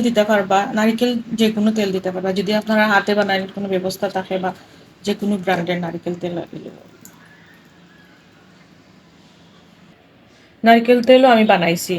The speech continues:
কিন্তু অনেকগুলো নারকেল তেলে দেখা যায় একটু অনেক পরিশ্রমের তেল, তবুও মাঝে মধ্যে নারকেল, ভালো নারকেল পাইলে বানাই। দেখো আমি কি দেখো, প্রথমে নারকেল তেল দিছি কেন, এখন আমি দিব এই দেখো জবা ফুল বা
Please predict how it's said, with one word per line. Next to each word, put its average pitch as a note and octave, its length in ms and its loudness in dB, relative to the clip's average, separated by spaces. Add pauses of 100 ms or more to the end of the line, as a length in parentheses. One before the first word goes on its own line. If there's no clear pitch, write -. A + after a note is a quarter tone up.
(640)
কিন্তু A3 160 -2 (140)
অনেকগুলো C4 400 6 (100)
নারকেল A3 320 2
তেলে A3+ 200 0
দেখা A3 200 2
যায় G3+ 160 0
একটু - 240 -12 (160)
অনেক G#3+ 160 0 (100)
পরিশ্রমের G3+ 520 -4
তেল, G#3 160 -2 (380)
তবুও B3 320 4
মাঝে A3 160 4
মধ্যে A3+ 240 4 (100)
নারকেল, G#3+ 380 2
ভালো G#3 220 2
নারকেল F#3 280 -4
পাইলে F#3+ 300 -2
বানাই। E3+ 280 -6 (920)
দেখো G#3 200 -2 (180)
আমি G3+ 140 -4
কি A3 60 -4
দেখো, G3 200 0
প্রথমে A3+ 300 2
নারকেল G3+ 420 0
তেল G#3+ 160 0
দিছি G3+ 220 -8 (120)
কেন, F#3+ 120 -2 (960)
এখন G#3+ 260 -4
আমি G#3+ 200 -2
দিব G3+ 160 -6 (260)
এই G#3 120 -4
দেখো G#3 140 -4 (840)
জবা A3 320 6 (120)
ফুল B3 220 4 (400)
বা G3+ 80 -2